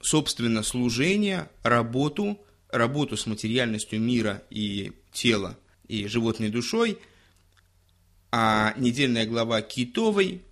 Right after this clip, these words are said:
указывает на работу получения награды, на награду. Та же идея подчеркивается объединением двух первых глав трактата Овис. Ребе предлагает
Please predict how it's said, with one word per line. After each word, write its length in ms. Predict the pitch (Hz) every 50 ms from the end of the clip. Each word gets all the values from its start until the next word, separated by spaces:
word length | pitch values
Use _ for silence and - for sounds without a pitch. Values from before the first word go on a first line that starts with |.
| - _ _ _ _ _ _ _ _ _ _ _ _ _ _ -
указывает 680 | 127 120 - 175 147 135 135 127 120 120 117 113 113
на 400 | 117 120 117 117 113 110 107 107 - - _ _ -
работу 580 | 131 131 120 120 135 170 185 185 185 185 160
получения 720 | 143 - - 139 127 123 117 - - 156 151 151 143 139 135
награды, 640 | 135 135 127 127 131 131 117 101 95 - - - - _ _ _ _ _ -
на 360 | 117 120 127 127 127 123 - -
награду. 640 | 131 120 127 123 127 131 135 127 117 104 - - 58 - - _ _ _ _ _ _ _ _ _ _ _ _ _ _ _ _ _ _ _ _ _
Та 180 | - 160 180 180
же 160 | 156 165 160
идея 720 | 123 147 135 120 113 110 107 101 101 110 147 196 220 214 - - _ _ _ _ _
подчеркивается 880 | - 131 127 - - 139 123 120 - 135 151 175 190 185 185 - 151
объединением 640 | 135 131 131 127 123 123 147 170 170 156 135 120 117
двух 460 | 117 120 147 165 147 131 - - - _ _
первых 400 | - 151 143 135 117 117 110 110
глав 400 | 120 127 143 160 165 160 - - _ _ _ _ _ _ -
трактата 440 | - 120 113 - - 147 135 131 127
Овис. 520 | - - 131 110 98 90 - - - - _ _ _ _ _ _ _ _ _ _ _ _ _ _ _ _ _ _ _ _ _ _ _ _ _ _ _ _ _ -
Ребе 360 | 135 139 131 131 127 123 123
предлагает 960 | 117 - - 127 123 120 123 120 117 120 143 143 131 117 110 110 - - -